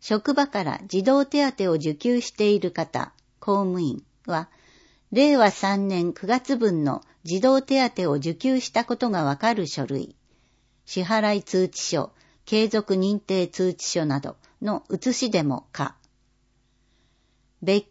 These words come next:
居のお子さんを養育している方、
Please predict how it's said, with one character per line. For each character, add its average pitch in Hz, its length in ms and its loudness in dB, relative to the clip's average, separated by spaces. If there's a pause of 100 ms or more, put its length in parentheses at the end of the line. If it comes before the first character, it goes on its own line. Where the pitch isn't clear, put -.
居 294 160 4
の 277 240 4
お 240 60 -2
子 254 140 0
さ 226 280 0
ん 220 100 -2
を 190 220 -2
養 254 260 4
育 247 280 0
し - 100 -8
て 202 180 2
い 190 120 2
る 165 120 -4
方、 156 420 -6